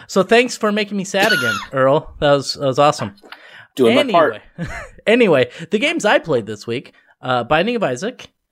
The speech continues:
Speaker 1: I played a lot of that. And then I played some Monster Hunter yesterday. And that game is fun. And I'm not terrible at it, so I don't know when it's, I,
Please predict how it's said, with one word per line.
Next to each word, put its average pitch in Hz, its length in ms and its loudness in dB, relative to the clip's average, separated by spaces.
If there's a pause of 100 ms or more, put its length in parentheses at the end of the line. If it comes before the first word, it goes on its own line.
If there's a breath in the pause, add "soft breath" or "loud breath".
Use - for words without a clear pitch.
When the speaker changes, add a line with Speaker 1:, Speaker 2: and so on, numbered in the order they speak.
(220)
Speaker 1:
I 123 120 -4
played 135 220 -2
a 131 60 -2
lot 127 220 2
of 180 100 -2
that. 139 400 -2 (460)
And 131 240 0
then 135 200 2
I 117 580 0
played 123 760 2
some 117 460 -2
Monster 127 460 0
Hunter 202 440 0 (240)
yesterday. 180 640 -2 (680)
And 143 160 -6
that 247 160 0
game 240 240 -2
is 233 100 -6
fun. 180 460 0 (180)
And 160 160 -2
I'm 208 380 0 (880)
not 196 380 -2
terrible 165 480 4
at 110 160 -2
it, - 180 -12
so - 220 0
I 131 100 4
don't 165 220 4
know 165 260 4
when 160 160 4
it's, 156 300 -2 (500)
I, 147 140 -12